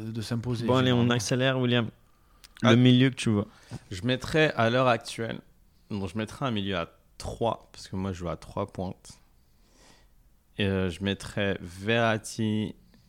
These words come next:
Speaker 3: Gay, Rafinha.
Speaker 2: Là, contre Marseille. Là, là, après-demain, trophée des champions,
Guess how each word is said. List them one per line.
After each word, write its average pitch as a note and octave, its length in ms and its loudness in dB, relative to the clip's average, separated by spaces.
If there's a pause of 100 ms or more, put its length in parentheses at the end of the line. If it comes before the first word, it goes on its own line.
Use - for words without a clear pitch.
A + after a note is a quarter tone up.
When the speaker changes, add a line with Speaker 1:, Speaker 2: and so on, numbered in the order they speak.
Speaker 3:
Gay, G#2+ 760 0 (480)
Rafinha. F#2+ 480 -4 (960)
Speaker 2:
Là, C#3+ 160 8
contre C3 220 -2
Marseille. B2 360 0 (600)
Là, A#2 160 2
là, A2+ 240 0
après-demain, C3+ 640 0 (460)
trophée C#3+ 260 -2
des C3+ 100 0
champions, C#3 460 -4